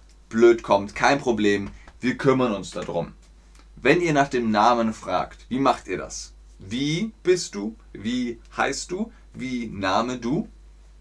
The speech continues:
Servus, Valiant. Oder Valiant. Und hallo, Diana Ambrocci. Genau, wie heißt du? Wie ist dein Name?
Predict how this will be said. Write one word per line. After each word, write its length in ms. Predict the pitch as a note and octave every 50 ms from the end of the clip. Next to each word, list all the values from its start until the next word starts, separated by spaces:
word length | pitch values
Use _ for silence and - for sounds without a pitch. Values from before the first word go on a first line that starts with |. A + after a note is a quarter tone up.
| - - - - - - - - - - - - - - - - - - -
Servus, 540 | - - - - - F#3 E3+ D3+ C#3 - -
Valiant. 420 | G#2+ G#2+ G2+ E2 C#2 - - - - - - - - - - - - - - - - - - - - - - - - - - - - - - - - -
Oder 240 | G2 F#2+ F#2 F2+ E2
Valiant. 440 | F2+ F2+ F#2+ F#2+ F#2 G2 D3+ G#3+ - - - - - - - - - - - - - - - - - - - - - - - - - - - - - - - - - - - - - - - - - - - - - - - - - - - - - - - - - - - -
Und 260 | A#2 A2 - - -
hallo, 380 | E2 E2 E2 - - - - - - - G2 F#2
Diana 520 | F2 F2 D#2+ D#2+ E2 E2 D#2 D2+ - - -
Ambrocci. 640 | F2+ E2 D#2+ D#2+ D#2 D#2 - - - - - - - - - - - - - - - - - - - - - - - - - - - - - - -
Genau, 560 | - F#3+ G#3 G3+ F#3 F#3+ F#3+ C#3+ A2+ G#2 G#2
wie 240 | C3+ D#3+ F3 E3+ D#3
heißt 640 | - - - - D#3+ E3+ F3+ F3 E3+ - - - B2
du? 240 | G#2+ F2+ - - - - - - - - - -
Wie 200 | - D#2+ - -
ist 320 | - D#3+ F3 E3 - - -
dein 220 | D3 C#3 B2 A2+
Name? 540 | A2 G#2 G2+ G2+ G2+ G#2 G2+ G2 G#2 G#2